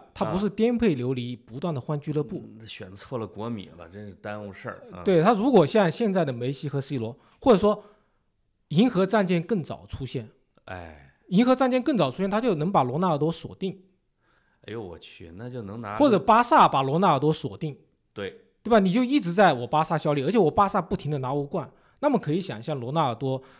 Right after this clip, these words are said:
Speaker 1: 他的金球奖数量会到一个什么样的地步。另外还有一点啊，
Speaker 2: 嗯。
Speaker 1: 可能此前都没有人注意过，就是欧冠是，它跟以前是不一样了，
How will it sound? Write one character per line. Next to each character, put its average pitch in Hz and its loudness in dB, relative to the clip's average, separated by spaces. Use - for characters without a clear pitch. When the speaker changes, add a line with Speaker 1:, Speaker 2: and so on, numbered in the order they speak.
Speaker 1:
他 - -4
的 147 2
金 156 -4
球 139 -2
奖 127 -4
数 - -8
量 123 -6
会 170 -2
到 151 2
一 127 -2
个 139 -6
什 - -10
么 110 -8
样 127 -8
的 107 -8
地 123 -10
步。 110 -16
另 254 -6
外 240 2
还 131 -4
有 190 0
一 147 -8
点 110 -12
啊， 90 -18
Speaker 2:
嗯。 87 -12
Speaker 1:
可 131 -6
能 170 2
此 135 -8
前 135 -4
都 151 -2
没 131 -4
有 127 -2
人 117 -8
注 - -10
意 113 -10
过， 107 -16
就 233 0
是 220 0
欧 233 2
冠 160 -2
是， - -14
它 - -6
跟 214 0
以 151 2
前 117 -8
是 139 -6
不 156 -14
一 175 -6
样 220 -4
了， 98 -20